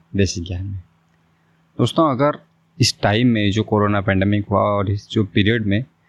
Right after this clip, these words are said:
हमने किसी सॉफ्टवेयर को या फिर किसी एक प्लेटफॉर्म को बहुत ज़्यादा यूज़ किया है, तो वो है वीडियो कॉन्फ्रेंसिंग प्लेटफॉर्म, या फिर अगर कुछ नाम लेना चाहूँ तो Google Meet, Zoom,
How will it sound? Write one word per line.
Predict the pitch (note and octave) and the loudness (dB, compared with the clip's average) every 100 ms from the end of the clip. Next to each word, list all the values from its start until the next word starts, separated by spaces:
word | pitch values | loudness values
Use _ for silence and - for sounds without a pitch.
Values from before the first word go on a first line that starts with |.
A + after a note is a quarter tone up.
| _ _ - | _ _ -2
हमने | A#2 C#3+ | 2 2
किसी | C#3 C#3 D3+ | 2 0 0
सॉफ्टवेयर | - G#2 G2 B2+ B2 | 0 -2 -2 0 0
को | - B2+ B2+ | 0 0 0
या | A#2 | -2
फिर | G#2+ B2+ - | 0 -2 0
किसी | A#2 - B2+ | -2 0 0
एक | B2 - - - _ _ - | 0 -4 -20 -20 _ _ -2
प्लेटफॉर्म | F#2+ F#2 - C#3+ | 0 0 0 0
को | C3+ | 0
बहुत | G#2+ F#2 F#2+ A#2+ | 0 0 0 0
ज़्यादा | B2+ A#2 | 2 2
यूज़ | A#2 A2+ A2 G#2 | 2 0 -2 -2
किया | A#2+ A2 | -2 0
है, | A2+ B2+ _ _ _ - | 0 -4 _ _ _ -2
तो | C3+ C#3 - _ - | 0 0 -4 _ 0
वो | A#2+ B2 | 2 2
है | C3 C#3 C#3 _ _ A2 | 0 -2 -6 _ _ 0
वीडियो | G#2+ B2 | 2 2
कॉन्फ्रेंसिंग | C3 A#2 C3 A#2+ C3+ | 0 0 0 0 0
प्लेटफॉर्म, | A2+ A#2 G#2 E3 - | 0 0 0 -2 -2
या | C3 | -2
फिर | B2+ C#3+ | 0 2
अगर | B2 A#2 B2 | 2 0 0
कुछ | C3 - - | -2 -2 -2
नाम | G2+ G2 A2+ | 0 2 2
लेना | A2 A2 | 0 0
चाहूँ | A2 G#2 G2+ A2 | 0 0 2 0
तो | A#2 A#2 | 0 0
Google | A2+ G#2+ G2 G#2 | 2 2 2 2
Meet, | G#2 G2 - | 2 -2 -2
Zoom, | A2+ G#2 G2+ | 2 2 0